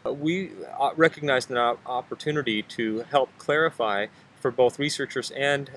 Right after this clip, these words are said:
educators the definition of internet-based instruction and also hopefully illustrate some of the different, uh,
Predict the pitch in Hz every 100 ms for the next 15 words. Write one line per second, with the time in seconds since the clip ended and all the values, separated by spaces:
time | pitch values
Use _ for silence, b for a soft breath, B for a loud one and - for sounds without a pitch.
0 | 139 147 - 120 104 101 - - B B
1 | 117 110 113 107 104 - - - 143 143
2 | - 139 190 - 143 117 117 113 107 110
3 | - 117 127 - 123 117 127 - 117 113
4 | _ 131 - 113 131 147 - 113 104 -
5 | 123 110 107 110 107 -